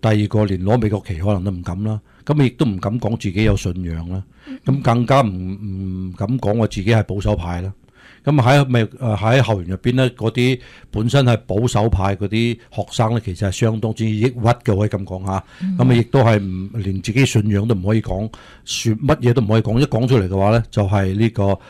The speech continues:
Speaker 1: 政治正確俾人哋鬧到趴喺度㗎喇。咁自從呢個 Turning Point 進入咗校園之後，開始辯論，開始，誒，呢個同大家講道理之後呢，其實到咗今時今日呢，美國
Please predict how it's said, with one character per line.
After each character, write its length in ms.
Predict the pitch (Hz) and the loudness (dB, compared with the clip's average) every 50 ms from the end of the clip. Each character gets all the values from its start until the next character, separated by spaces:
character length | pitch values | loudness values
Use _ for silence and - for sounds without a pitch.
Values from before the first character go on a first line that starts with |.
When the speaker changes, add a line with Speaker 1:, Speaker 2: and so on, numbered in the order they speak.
| - - - - - | -20 -20 -20 -2 0
Speaker 1:
政 120 | 120 110 101 | 0 0 0
治 100 | 104 101 | 0 -2
正 160 | - 104 104 | 0 0 0
確 160 | 104 104 - | 0 -2 -2
俾 100 | - 98 104 | -2 0 0
人 140 | 104 95 | 0 0
哋 640 | 85 95 95 95 92 92 98 101 104 104 110 113 107 | -2 -2 -2 -2 -2 -4 -4 -4 -2 -2 0 0 0
鬧 200 | 101 101 98 95 | 2 2 0 2
到 180 | 87 101 98 95 | 0 0 0 2
趴 240 | - 113 110 107 98 | 2 2 2 2 2
喺 160 | 95 98 101 | 2 2 2
度 60 | 101 | 0
㗎 240 | 92 82 87 90 87 | 0 -2 -4 -8 -6
喇。 20 | - | -4
咁 220 | - 147 170 160 - - - - - - _ | -2 -2 -2 -2 -6 -10 -20 -20 -20 -20 _
自 220 | - 156 139 131 120 | 0 4 4 4 4
從 320 | - 104 90 95 95 107 | 2 0 -2 -2 -2 0
呢 120 | 131 143 | 0 2
個 160 | 127 123 113 110 | 4 4 2 2
Turning 320 | - 135 131 139 151 127 | 2 2 2 2 2 2
Point 180 | 127 139 147 143 | 2 2 0 2
進 220 | - 113 107 107 | 0 -2 0 0
入 80 | 104 98 | -2 -2
咗 260 | - - 120 120 110 - | -2 0 0 0 2 2
校 160 | 107 101 98 | 2 2 2
園 280 | 95 87 85 82 80 85 | 0 -2 -6 -10 -12 -8
之 160 | - 123 127 | 0 2 4
後， 100 | 117 107 | 4 4
開 280 | 95 107 123 113 - - | 4 4 2 2 2 0
始 140 | - 87 - - _ _ | -4 -4 -4 -6 _ _
辯 340 | - 107 101 90 90 92 95 | -2 -2 -2 -2 -4 -4 -2
論， 220 | 98 101 95 92 92 | 0 0 0 0 0
開 220 | 113 123 117 - | 0 0 0 0
始， 280 | - - 98 107 120 120 - - - - - - - - | -4 -2 0 0 0 -2 -4 -14 -20 -20 -20 -20 -10 -8
誒， 140 | 110 101 | -6 -6
呢 140 | 95 101 123 110 | 0 0 0 2
個 140 | 113 107 | 2 -2
同 160 | - 95 87 87 | -2 -2 -8 -4
大 140 | - 98 101 | -4 -2 0
家 120 | 107 123 - | 2 0 0
講 220 | - 107 98 107 - | 0 -2 -4 -2 -2
道 160 | - 92 87 | -2 -2 -2
理 180 | 90 90 92 90 | -4 -4 -6 -4
之 140 | - 117 107 | -2 0 0
後 160 | 95 90 92 | 0 0 0
呢， 100 | 101 107 - - - - - _ _ | 0 -2 -2 -6 -20 -20 -20 _ _
其 100 | - 104 101 | -4 -2 0
實 160 | - 120 117 - - - - _ _ - | 2 0 0 0 -6 -18 -20 _ _ 0
到 100 | - 127 | 2 2
咗 80 | 135 160 - 175 | 2 4 2 2
今 80 | 175 131 | 0 0
時 60 | 101 - | 0 0
今 180 | - 139 143 | 0 2 2
日 100 | 131 113 110 | 2 4 4
呢， 260 | 123 135 139 135 - - _ _ - - _ | 4 4 2 2 -2 -8 _ _ -20 -20 _
美 260 | - 117 117 120 120 123 | -4 0 2 4 4 4
國 200 | 123 - 127 | 4 2 0